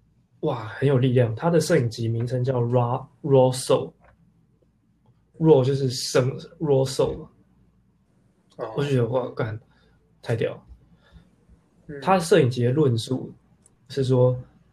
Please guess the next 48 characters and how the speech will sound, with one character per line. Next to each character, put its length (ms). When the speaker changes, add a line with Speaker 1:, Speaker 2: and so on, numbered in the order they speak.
Speaker 1:
他 340
是 240
一 60
个， 100
他 180
之 120
前 140
是 80
一 40
个 60
声 240
音 100
采 280
集 260
者， 140
然 120
后 100
后 200
来 160
他 120
成 200
为 160
一 60
个 200
拿 160
起 140
相 260
机 140
变 180
成 100
一 60
个 100
拍 200
照 200
的 100
人。 180
他 140
会 120
在 280
天 460
色 320
幽 280
暗 200
的 100
时 160
候 160
出 240
去， 320